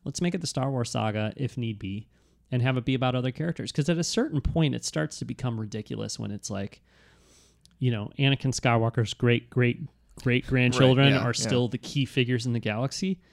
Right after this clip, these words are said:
Speaker 1: Maybe not, but there's somebody else somewhere, and, like, the Star Wars saga can become about that person down the road, you know?
Speaker 2: Yeah, well,
Speaker 1: And
Speaker 2: and
Speaker 1: that
Speaker 2: I
Speaker 1: could
Speaker 2: mean,
Speaker 1: be Rey.
Speaker 2: and, and they've opened up a lot of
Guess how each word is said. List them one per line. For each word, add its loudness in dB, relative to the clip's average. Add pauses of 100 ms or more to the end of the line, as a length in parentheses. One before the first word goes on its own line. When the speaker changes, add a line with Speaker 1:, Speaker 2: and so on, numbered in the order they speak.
(580)
Speaker 1:
Maybe 6
not, -4 (300)
but 2
there's 0
somebody 4
else 0
somewhere, 2
and, 0
like, 2 (300)
the -6
Star 2
Wars 0
saga 0
can 2
become -4
about -2
that -4
person -4
down 0
the -4
road, -6
you -4
know? -2 (240)
Speaker 2:
Yeah, 0
well, 2
Speaker 1:
And 10
Speaker 2:
and 8
Speaker 1:
that 12
Speaker 2:
I 8
Speaker 1:
could 6 (100)
Speaker 2:
mean, -
Speaker 1:
be 6
Rey. 6
Speaker 2:
and, 2
and 2
they've 2
opened 2
up -2
a -2
lot -2
of -8